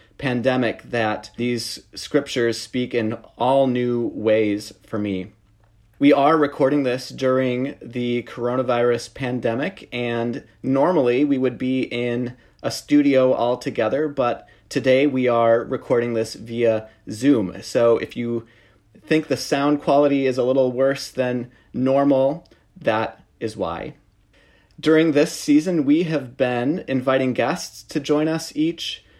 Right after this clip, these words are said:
week, and today our guest is Eric Silvernail. Eric, welcome.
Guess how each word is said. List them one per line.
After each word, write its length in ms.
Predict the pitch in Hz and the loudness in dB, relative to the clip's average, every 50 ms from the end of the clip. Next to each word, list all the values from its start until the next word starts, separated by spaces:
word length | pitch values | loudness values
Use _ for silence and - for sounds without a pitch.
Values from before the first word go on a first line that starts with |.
| _ - | _ -2
week, 480 | 127 139 175 240 262 254 - - - - | 0 0 0 0 -2 -8 -12 -18 -12 -6
and 560 | 147 143 147 139 139 139 135 131 - - - - | -2 0 0 2 2 2 0 -2 -4 -14 -18 -8
today 760 | - 151 127 120 - 226 226 208 151 131 131 147 185 214 - | -4 -4 -4 0 2 2 4 4 4 4 4 2 0 -2 -4
our 300 | - 123 131 147 151 143 | -4 -2 0 2 2 2
guest 380 | 127 131 131 139 156 156 - - | 0 0 -2 -2 -2 -4 -6 -6
is 160 | 120 123 - - | -8 -8 -4 0
Eric 300 | 127 127 139 147 143 143 | 2 2 2 2 0 -2
Silvernail. 760 | - - - - 131 143 143 139 123 117 110 104 104 101 - | -8 -8 -2 0 0 2 2 0 0 0 0 -2 -2 -4 -2
Eric, 360 | - 127 147 151 - - - - | 0 2 2 2 2 0 -2 0
welcome. 540 | 127 135 147 - - 113 98 95 98 123 | 0 0 0 0 0 -2 -2 -2 -6 -12